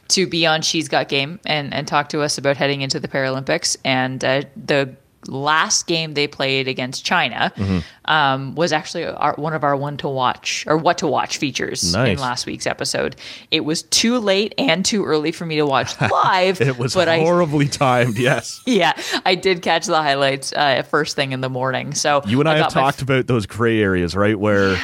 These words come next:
Speaker 2: you ca-
Speaker 1: Yeah.
Speaker 2: it, it fell right in the middle. I, it's too late for people. It's too early <laughs> for people. So.
Speaker 1: Like, even as I was promoting it, I was like, it's hard, because when you say Monday morning at one forty-five A M, I think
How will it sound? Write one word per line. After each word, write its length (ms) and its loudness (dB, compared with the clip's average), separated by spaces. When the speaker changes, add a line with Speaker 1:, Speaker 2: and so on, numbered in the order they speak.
Speaker 2:
you 80 0
ca- 260 -2
Speaker 1:
Yeah. 60 2
Speaker 2:
it, 100 2
it 160 0
fell 260 -2
right 160 2
in 120 -2
the 40 2
middle. 300 2
I, 180 2
it's 600 -2
too 220 -4
late 340 0
for 140 -6
people. 420 0
It's 160 -2
too 180 0
early 220 4
<laughs> 120 -10
for 100 4
people. 580 -2
So. 280 -8
Speaker 1:
Like, 200 0
even 240 2
as 120 2
I 100 4
was 180 2
promoting 580 -2
it, 140 -4
I 80 2
was 160 2
like, 240 -2
it's 180 0
hard, 420 2
because 280 -2
when 100 0
you 60 2
say 160 2
Monday 340 2
morning 400 0
at 100 -2
one 200 0
forty-five 580 -2
A 140 -2
M, 340 -4
I 220 2
think 520 -2